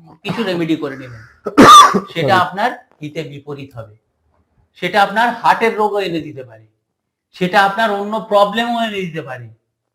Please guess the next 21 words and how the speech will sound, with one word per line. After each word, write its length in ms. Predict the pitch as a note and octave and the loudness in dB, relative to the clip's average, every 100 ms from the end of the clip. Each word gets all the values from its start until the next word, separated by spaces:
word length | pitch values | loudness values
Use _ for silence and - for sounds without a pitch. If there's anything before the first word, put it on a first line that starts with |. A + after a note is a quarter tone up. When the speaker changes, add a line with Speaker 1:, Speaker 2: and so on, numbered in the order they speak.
| _ _ _ _ _ _ - | _ _ _ _ _ _ -2
Speaker 1:
হঠাৎ 380 | F3+ B3+ B3 | 0 0 0
করে 200 | G#3+ G3+ | -2 -2
কি 180 | F#3 F3+ | -2 -6
হবে, 400 | D3 C#3 C4+ - _ _ | -8 -6 -8 -10 _ _
সেটা 300 | E3 G3 F3+ | -8 -4 -4
আপনার 520 | E3+ G3+ B3+ - _ | -2 -4 -4 -8 _
অঙ্গ 280 | D3+ E3+ F#3 | -4 0 -2
প্রত্যঙ্গে 520 | F#3 F#3+ G#3 G#3 B3 | -4 -6 -6 -4 -2
অনেক 540 | F#3 F3 A3 C4+ C4+ - | -2 -4 -4 -4 -6 -10
কিছু 200 | G#3+ F#3+ | -14 -10
নেগেটিভ 320 | E3 D#3 C#3 | -10 -10 -14
এনে 160 | C3+ | -14
দিতে 200 | B2 A#2 | -16 -18
পারে, 240 | A#2 A2+ A2+ _ _ E3+ | -20 -20 _ _ _ 0
দরকারই 600 | G3+ A#3 A#3+ C4 C4+ B3+ | 6 8 6 6 6 6
নেই। 400 | G3+ C#3+ A#2+ - _ _ _ _ _ B2+ | 2 0 -2 -14 _ _ _ _ _ -6
Just 320 | F3 G3 G3 | -2 0 -2
আপনি 260 | F#3+ G3+ D3 | -2 -2 2
রাইজিং 520 | D3 E3 D#3+ G3 F#3+ | 2 2 -2 -8 -10
সানটা 460 | - E3 E3+ D#3 | -8 -8 -6 -8
দেখুন 260 | B2 A#2 | -10 -14